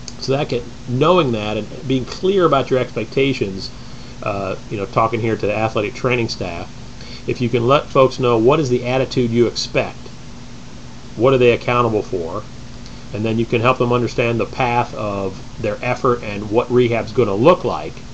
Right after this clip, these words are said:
then they may from the outset adopt a different approach as opposed to just letting it be, uh,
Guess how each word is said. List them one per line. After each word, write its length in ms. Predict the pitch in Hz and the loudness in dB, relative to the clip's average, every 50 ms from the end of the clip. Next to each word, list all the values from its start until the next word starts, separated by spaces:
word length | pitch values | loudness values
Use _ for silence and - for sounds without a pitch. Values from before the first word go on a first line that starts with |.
| - - - - - - - - - - - - - - - - - - - - | -16 -16 -16 -14 -14 -14 -14 -14 -14 -14 -14 -14 -16 -16 -14 -14 -14 -14 -10 -4
then 340 | 113 120 113 110 110 107 110 - - | -2 0 0 0 0 -2 -4 -4 -4
they 160 | 117 117 120 120 | -2 0 2 2
may 180 | 123 123 123 | 4 4 4
from 220 | 117 - 127 113 107 | 4 4 2 2 2
the 140 | 107 113 | 2 4
outset 540 | 127 143 156 147 - - - 104 98 95 - - - - - - - - | 4 6 4 4 2 0 -2 -2 -2 -4 -6 -8 -12 -16 -16 -14 -10 -8
adopt 420 | 107 104 101 117 117 113 113 - - | -8 -2 0 4 4 4 4 4 0
a 60 | 101 | 0
different 360 | 95 101 120 - - 117 101 | 2 4 4 4 4 0 -2
approach 560 | 95 85 - - 170 160 131 110 104 - - | -2 0 2 4 6 6 6 4 2 0 -4
as 200 | - 123 113 107 | -4 -4 -4 -2
opposed 440 | 117 110 - 147 143 143 135 - - | -2 0 4 6 6 6 6 4 4
to 140 | - 127 117 | 4 4 4
just 220 | 110 120 110 - | 4 4 2 4
letting 300 | 120 120 120 117 113 110 | 4 4 4 4 4 2
it 140 | 110 104 113 | 0 0 2
be, 380 | 113 113 113 110 107 107 101 98 | 4 4 4 4 4 2 2 0
uh, 240 | 95 92 92 92 | -2 -4 -4 -6